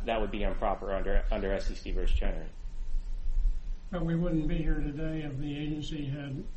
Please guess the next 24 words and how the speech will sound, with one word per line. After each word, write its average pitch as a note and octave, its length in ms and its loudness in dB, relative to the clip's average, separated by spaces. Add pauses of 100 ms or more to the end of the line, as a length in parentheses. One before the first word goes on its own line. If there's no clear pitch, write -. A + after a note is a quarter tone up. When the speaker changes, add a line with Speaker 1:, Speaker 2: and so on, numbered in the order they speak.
(120)
Speaker 2:
understood D#3 580 -2
its D3 180 -8
obligation C#3+ 920 -2
to C#3 100 -4 (140)
have D3 180 -8
to D#3 100 -8
have C#3+ 220 -4
a C#3 60 -4
mitigation C#3+ 840 0
if C3+ 120 -4
they D3+ 100 -6
were C3+ 140 -4
going C3+ 340 -4
forward D#3+ 460 -6
and C#3+ 300 -4
if B2+ 80 -4
they C#3 120 -2
had C3+ 180 -6
proposed D#3 520 -6
a C#3+ 40 -6
mitigation C#3 680 -4
that D#3 120 -8
was C#3 160 -8
effective. - 440 -12